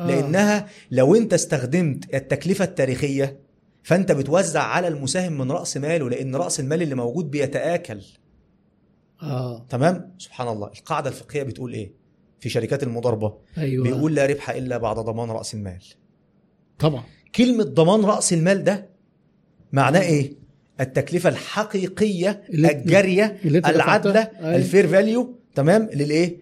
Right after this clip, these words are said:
Speaker 2: للأصول اللي موجودة عندي.
Speaker 1: أعتقد
Speaker 2: تمام؟
Speaker 1: الحتة دي محتاجة تبسيط شوية عن كده عشان الناس تبقى معانا.
Speaker 2: التبسيط.
Speaker 1: أيوة.
Speaker 2: العبرة بالموجود في تاريخ الحول.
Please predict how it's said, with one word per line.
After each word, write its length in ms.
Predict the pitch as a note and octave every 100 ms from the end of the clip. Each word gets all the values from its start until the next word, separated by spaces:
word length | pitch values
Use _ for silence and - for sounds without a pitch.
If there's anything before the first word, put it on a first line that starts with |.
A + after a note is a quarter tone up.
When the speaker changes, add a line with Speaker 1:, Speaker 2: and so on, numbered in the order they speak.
| -
Speaker 2:
للأصول 520 | B2+ C#3 D3 D#3 A#3 B3+
اللي 160 | F#3+
موجودة 300 | E3+ E3 G#3
عندي. 460 | F#3+ A#3+ F3+ G#2+ - _ _
Speaker 1:
أعتقد 160 | D#3+ C3+
Speaker 2:
تمام؟ 200 | D3+ G3+
Speaker 1:
الحتة 320 | C#3+ D#3+ -
دي 100 | E3
محتاجة 560 | D#3+ - F3+ E3 E3 -
تبسيط 300 | D#3+ C3 F#3+
شوية 280 | - E3+ F3
عن 100 | C#3
كده 160 | F3+ D#3
عشان 220 | C3 D#3+
الناس 200 | D#3 D#3
تبقى 180 | D3+ C3
معانا. 280 | A#2+ B2
Speaker 2:
التبسيط. 680 | F3+ - - C#3+ G2+ - - -
Speaker 1:
أيوة. 600 | D#3 C#3 B2+ B2 A#2+ A#2+
Speaker 2:
العبرة 600 | D3 C#3+ D#3 D3+ D3+ E3 - -
بالموجود 640 | A#2+ B2+ B2+ A#2+ B2 C3+ C#3
في 160 | C3+
تاريخ 320 | A2+ A#2 B2+ B2
الحول. 340 | G#2 G#2 F2+